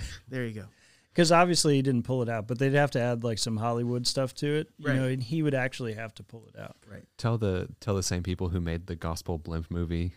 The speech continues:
Speaker 3: <laughs> to make
Speaker 2: Yeah,
Speaker 3: that
Speaker 2: yeah,
Speaker 3: one. <laughs>
Speaker 2: yeah. Winning, winning souls, uh, to the Lord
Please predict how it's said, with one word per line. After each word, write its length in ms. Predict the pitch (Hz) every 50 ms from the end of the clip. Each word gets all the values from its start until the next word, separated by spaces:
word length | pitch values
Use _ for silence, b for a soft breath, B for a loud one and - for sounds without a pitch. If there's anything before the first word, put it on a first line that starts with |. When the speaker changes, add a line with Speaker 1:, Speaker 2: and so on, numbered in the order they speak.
| - -
Speaker 3:
<laughs> 140 | - - -
to 80 | 139
make 260 | 123 - - - 107 170 175
Speaker 2:
Yeah, 160 | 175 170 160
Speaker 3:
that 140 | 151 151 147
Speaker 2:
yeah, 80 | 143
Speaker 3:
one. 140 | 139 139 110
<laughs> 20 |
Speaker 2:
yeah. 260 | - 160 156 160 151 135
Winning, 680 | 131 131 143 151 160 165 165 160 156 156 147 151 - -
winning 340 | - 143 151 165 175 175 160 -
souls, 480 | - 156 151 151 143 131 - - - - - _ 240 160 147 131
uh, 240 | 123 120 120 120 120 123 - _ _
to 120 | - 151 143
the 120 | 135 135
Lord 420 | 131 127 127 120 117 113 107 104